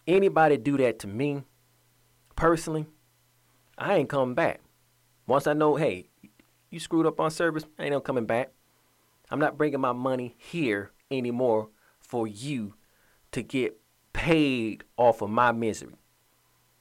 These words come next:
Just because you the only shop in here. Well, shit, I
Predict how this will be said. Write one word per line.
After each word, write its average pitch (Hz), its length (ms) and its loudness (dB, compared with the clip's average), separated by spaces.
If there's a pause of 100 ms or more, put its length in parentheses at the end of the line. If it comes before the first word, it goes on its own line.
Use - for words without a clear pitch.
(540)
Just 127 160 -4
because 113 240 -4
you 131 80 -4
the 113 80 2
only 107 240 2
shop 113 360 2 (120)
in 113 160 -6
here. 95 240 -4
Well, 98 360 -2 (220)
shit, - 380 -6
I 117 200 -2